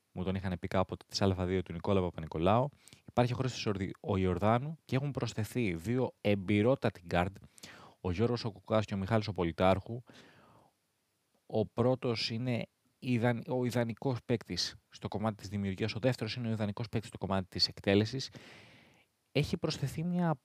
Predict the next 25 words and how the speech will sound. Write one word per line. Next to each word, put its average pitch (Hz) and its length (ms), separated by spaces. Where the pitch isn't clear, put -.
πολύ 131 360
ενδιαφέρουσα 131 600
περίπτωση 104 540
για 92 220
παίκτη, 117 380
ο 107 40
οποίος 120 220
θα - 80
απασχολήσει 120 440
στο - 140
μέλλον, 110 260
ο 95 40
Φώτης 110 280
ο 113 40
Μαλέλης. 92 560
Υπάρχει 101 360
επίσης 104 340
έμπειρος 90 280
Γιάννης 98 280
Αθανασούλας. 90 640
Κρατήστε 110 420
την 135 120
περίπτωση 117 320
του - 60
Ψυχικού. 110 720